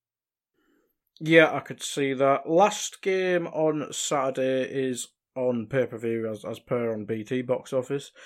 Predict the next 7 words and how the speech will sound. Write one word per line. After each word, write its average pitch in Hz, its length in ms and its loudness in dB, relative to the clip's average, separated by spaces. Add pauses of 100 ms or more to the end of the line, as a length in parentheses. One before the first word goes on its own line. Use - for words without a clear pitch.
(380)
Um, 151 520 8 (300)
West 185 540 4
Ham 165 400 2
v 139 640 -2
Fulham. 143 600 0
Is 151 180 -2
this, 269 400 -2